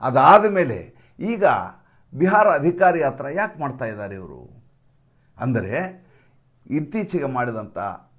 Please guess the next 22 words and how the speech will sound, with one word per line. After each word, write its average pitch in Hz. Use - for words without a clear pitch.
ರಾಹುಲ್ 139
ಗಾಂಧಿಯವರ 107
ವೋಟ್ 156
ಅಧಿಕಾರಿ 117
ಯಾತ್ರಾ 92
ಸಂಪೂರ್ಣವಾಗಿ 143
ನಿಷ್ಫಲಗೊಂಡಿದೆ. 113
ಯಾವ್ದು, 110
ಯಾವುದೇ 110
ರೀತಿಯ 131
ಯಶಸ್ಸು 135
ಇವರಿಗೆ 113
ಲಭಿಸಿಲ್ಲ. 98
ಆದ್ದರಿಂದ 139
ಇವರು 135
ಎಲ್ಲ 110
ಊರುಗಳಿಗೆ 123
ಈಗ 107
ಓಡಾಡಬೇಕಾದಂಥ, 95
ಅಲೆಯಬೇಕಾದಂಥ 95
ಅನಿವಾರ್ಯತೆ 107
ಬಂದಿದೆ. -